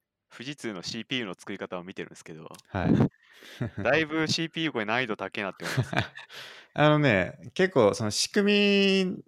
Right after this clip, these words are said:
Speaker 2: 自体を作る、作ってみたっていうのは結構いっぱいあるんですよ。
Speaker 1: あ、マジっすか？
Speaker 2: 記事が。はい。
Speaker 1: そんな作れんのか。
Speaker 2: 結構あの、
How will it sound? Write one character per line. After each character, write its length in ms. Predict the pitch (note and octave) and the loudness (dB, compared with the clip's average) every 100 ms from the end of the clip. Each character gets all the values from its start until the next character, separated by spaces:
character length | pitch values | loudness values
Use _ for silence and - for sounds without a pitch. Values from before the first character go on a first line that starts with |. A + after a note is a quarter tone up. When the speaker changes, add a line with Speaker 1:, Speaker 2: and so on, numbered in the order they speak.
| - - - | -20 -20 -12
Speaker 2:
自 200 | A#2+ E3 | -4 4
体 420 | D#3+ E2+ D#2+ A2 _ _ _ _ _ _ _ - | 6 6 2 -6 _ _ _ _ _ _ _ 2
を 260 | B2 G2 - | 4 4 -2
作 220 | - D3 | 0 2
る、 200 | D3 - | 2 -2
作 200 | - D3 | -2 0
っ 20 | |
て 120 | - | 4
み 100 | E3 | 4
た 140 | E3+ A2+ | 6 6
っ 100 | - | 6
て 80 | F#2+ | 2
い 40 | |
う 40 | |
の 80 | F2 | 4
は 60 | E2+ | 2
結 140 | C#3 | 0
構 120 | A2+ | 0
い 160 | - A2 | -2 -2
っ 20 | |
ぱ 120 | - | 6
い 20 | G#2+ | 6
あ 60 | |
る 100 | A2+ | 6
ん 20 | |
で 20 | G2+ | 2
す 100 | - | -4
よ。 100 | - _ _ _ | -10 _ _ _
Speaker 1:
あ、 80 | - | -6
マ 120 | D#3 | -2
ジ 120 | F3+ A2 | 0 0
っ 20 | |
す 160 | F2+ | 0
か？ 80 | D#2 | -2
Speaker 2:
記 120 | - | -4
事 20 | G2 | 0
が。 80 | |
は 80 | F2+ | 0
い。 80 | D2+ - - - _ _ _ | 0 -6 -20 -20 _ _ _
Speaker 1:
そ 200 | - - | -18 -8
ん 40 | C#3+ | -2
な 160 | A2+ | -2
作 200 | - - B2+ | -2 -8 -14
れ 60 | |
ん 60 | - | -14
の 80 | - | -20
か。 120 | - | -20
Speaker 2:
結 80 | _ | _
構 20 | _ _ _ | _ _ _
あ 160 | - C3 | -2 2
の、 360 | C3 B2+ - | 2 0 -4